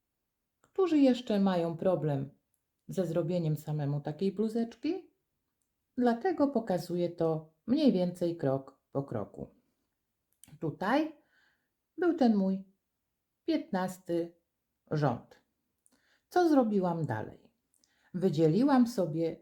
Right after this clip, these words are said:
środek. Środek to jest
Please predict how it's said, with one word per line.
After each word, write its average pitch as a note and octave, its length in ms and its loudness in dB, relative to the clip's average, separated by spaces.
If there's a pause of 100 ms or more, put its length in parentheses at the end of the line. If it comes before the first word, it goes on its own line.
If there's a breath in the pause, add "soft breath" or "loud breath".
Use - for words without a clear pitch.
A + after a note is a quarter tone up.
środek. C#3 800 -2 (760)
Środek D3+ 920 0 (720)
to G3 120 0
jest D#3 440 0